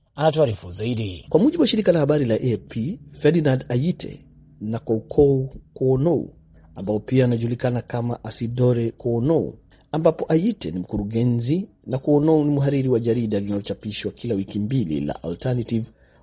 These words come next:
Speaker 2: walishtakiwa Disemba elfu mbili ishirini na moja kwa tuhuma za kuidharau mamlaka pamoja na kueneza taarifa za uongo kwenye mitandao ya kijamii. Hatua hiyo ilifuatia malalamiko kutoka kwa waziri wa sheria Pius Kokovi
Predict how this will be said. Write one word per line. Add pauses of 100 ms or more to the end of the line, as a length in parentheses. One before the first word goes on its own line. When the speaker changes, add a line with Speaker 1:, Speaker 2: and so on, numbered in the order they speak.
Speaker 2:
walishtakiwa
Disemba
elfu
mbili
ishirini
na
moja
kwa
tuhuma
za
kuidharau
mamlaka (440)
pamoja
na
kueneza
taarifa
za
uongo
kwenye
mitandao
ya
kijamii. (580)
Hatua
hiyo
ilifuatia
malalamiko
kutoka
kwa
waziri
wa
sheria
Pius
Kokovi